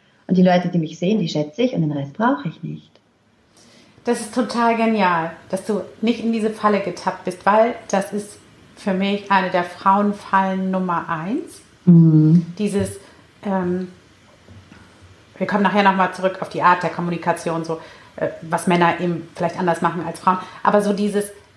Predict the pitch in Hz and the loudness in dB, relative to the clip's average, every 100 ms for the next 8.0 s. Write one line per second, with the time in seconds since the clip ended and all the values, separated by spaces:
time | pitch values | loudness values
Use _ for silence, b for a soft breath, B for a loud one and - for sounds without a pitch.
0 | - 185 208 262 294 240 226 233 208 208 | -14 -2 2 4 4 2 0 0 0 -2
1 | - - - - 196 226 247 208 202 - | -4 -12 -8 2 6 6 4 0 0 -4
2 | - 214 254 226 240 185 170 - 170 160 | -2 0 0 2 2 2 -4 -6 -4 -4
3 | 160 160 160 - - 202 220 247 262 247 | -4 -6 -6 -10 -6 -2 0 -2 -2 -2
4 | 233 226 220 - 214 214 214 214 208 202 | -2 -6 -8 -8 -8 -6 -2 0 2 0
5 | 196 196 202 - 185 175 - 190 233 320 | 0 0 -4 -8 -10 -10 -6 0 2 2
6 | 359 - 202 175 - 190 190 190 185 180 | 0 -8 -18 -18 0 2 2 0 -2 0
7 | 180 170 - 190 185 185 - 185 180 | 0 -2 -4 -4 -4 -6 -8 -10 -8